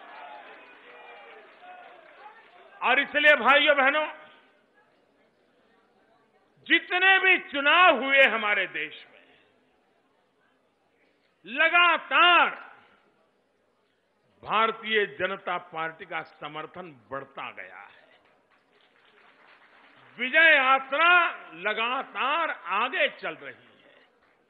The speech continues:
हिंदुस्तान के हर क्षेत्र में भारतीय जनता पार्टी ने पहले से अच्छा करके दिखाया है। और इसलिए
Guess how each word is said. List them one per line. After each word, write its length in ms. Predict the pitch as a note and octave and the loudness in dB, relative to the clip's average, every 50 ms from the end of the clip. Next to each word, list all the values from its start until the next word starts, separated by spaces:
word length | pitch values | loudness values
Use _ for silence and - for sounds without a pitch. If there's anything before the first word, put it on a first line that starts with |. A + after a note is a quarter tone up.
| _ _ _ _ _ - | _ _ _ _ _ -20
हिंदुस्तान 800 | E3 G3+ G#3 G3 G3 F#3 - _ - F#3+ G#3 A3+ A#3 A#3 A3+ A3 | -18 -18 -16 -16 -16 -16 -16 _ -14 -10 -10 -8 -8 -8 -10 -12
के 180 | - - F#3+ | -12 -14 -14
हर 220 | F3 C#3+ D3+ G#3+ G#3+ | -14 -12 -12 -14 -14
क्षेत्र 600 | - - - - B3 C#4 E4 G4+ - - C#4+ C#4+ | -14 -16 -10 -4 -2 -2 -2 -2 -4 -8 -8 -4
में 300 | C#4 C#4 C4 A#3 F#3 D3+ - - - _ _ _ _ _ _ _ _ _ _ _ _ _ _ _ _ _ _ _ _ _ _ _ _ _ _ _ _ _ | -2 -2 -2 -2 -4 -8 -14 -20 -20 _ _ _ _ _ _ _ _ _ _ _ _ _ _ _ _ _ _ _ _ _ _ _ _ _ _ _ _ _
भारतीय 500 | - F#3 F#3+ A3 A3 G#3+ - A3 G#3 F#3+ | -10 -6 -6 -6 -6 -8 -12 -12 -12 -12
जनता 420 | F3 D#3 E3+ F#3 G3 F#3 - F#3+ F3+ | -10 -12 -12 -14 -14 -14 -14 -14 -14
पार्टी 480 | F3 - E3+ E3 F3 F3 F3 B3+ C4 | -14 -14 -14 -14 -14 -14 -16 -18 -14
ने 280 | B3+ C#4+ E4+ F#4 E4+ - _ _ _ _ _ _ _ _ _ _ _ _ _ _ _ _ _ _ _ _ | -12 -10 -10 -12 -14 -18 _ _ _ _ _ _ _ _ _ _ _ _ _ _ _ _ _ _ _ _
पहले 440 | E3+ E3+ F3 G3+ A3+ B3 C4+ C#4+ C4+ | -18 -16 -14 -12 -8 -4 -4 -4 -4
से 220 | C4+ C4+ B3+ A#3+ | -6 -10 -12 -12
अच्छा 560 | F#3+ D#3 E3 G3 G#3 _ - - - E4+ D4+ | -12 -14 -16 -16 -18 _ -18 -14 -10 -10 -10
करके 380 | A#3+ - A#3 F#3 - - F#3 E3 | -10 -10 -12 -14 -14 -16 -20 -20
दिखाया 460 | C3+ C#3 C3 _ _ C3+ A#2+ A#2+ B2 | -20 -20 -20 _ _ -20 -20 -20 _
है। 400 | _ _ _ _ _ _ _ _ _ _ _ _ _ _ _ _ _ _ _ _ _ _ _ _ _ _ _ _ _ _ _ _ _ C#3 D3+ | _ _ _ _ _ _ _ _ _ _ _ _ _ _ _ _ _ _ _ _ _ _ _ _ _ _ _ _ _ _ _ _ _ -16 -14
और 100 | D#3+ E3+ | -12 -12
इसलिए 600 | F3+ F3+ F3+ F#3+ G3+ G#3+ A3+ A#3+ B3 B3+ C4 | -14 -14 -14 -14 -14 -12 -10 -10 -10 -10 -12